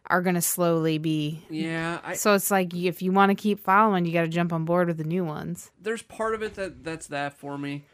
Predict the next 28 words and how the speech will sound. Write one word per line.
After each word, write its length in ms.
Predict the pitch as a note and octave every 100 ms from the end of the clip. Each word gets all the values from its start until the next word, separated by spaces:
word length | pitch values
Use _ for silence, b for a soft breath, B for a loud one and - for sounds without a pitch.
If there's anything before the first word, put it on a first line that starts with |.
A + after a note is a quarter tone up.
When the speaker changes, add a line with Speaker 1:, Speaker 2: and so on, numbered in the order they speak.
| b -
Speaker 1:
As 140 | F#3
much 200 | G#3 A3
as 180 | A3+ F3+
you'd 140 | F3+ F#3
like 200 | G3+ G#3
to 80 | G#3
continue 480 | F3 D#3+ E3+ D#3+
to 120 | D#3 D#3
see 200 | - D#3
these 160 | D3
same 220 | - D3 D3+
characters 520 | D3+ D3 - E3 E3
develop 340 | E3+ - -
more, 380 | - - E3+ G3
but 120 | - D#3+
Speaker 2:
I 60 |
would 200 | A3 B3
like 220 | A#3+ G3+
to 100 | D#3+
see 260 | C#3+ - C3+
them 300 | B2+ B2 A2+
not 300 | A2 G#2+ G#2
do 360 | A#2 A#2 A#2 A2+
something 460 | - A#2+ A2 C3 G#2+
that's 340 | G#2 - -
universe 580 | A2+ A2+ A#2 A#2 A2+ -
related. 480 | A#2 A2 A2 A#2 A2+
A-, 260 | C3 C#3+